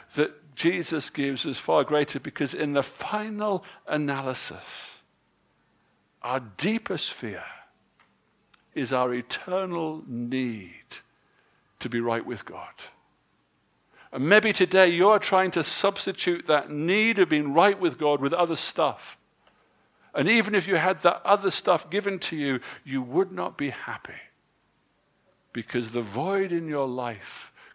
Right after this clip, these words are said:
can only be filled by Jesus.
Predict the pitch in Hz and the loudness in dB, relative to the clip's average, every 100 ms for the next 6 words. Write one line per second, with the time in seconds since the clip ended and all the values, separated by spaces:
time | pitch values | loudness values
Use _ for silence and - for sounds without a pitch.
0 | - - 139 - 160 160 220 190 170 143 | -8 -6 -6 -2 -2 0 -2 -2 -4 -6
1 | - - 123 110 98 - - - _ _ | -8 -8 -6 -8 -12 -20 -20 -20 _ _
2 | _ _ _ _ _ _ _ _ _ - | _ _ _ _ _ _ _ _ _ -14
3 | 110 - 101 - | -12 -12 -14 -16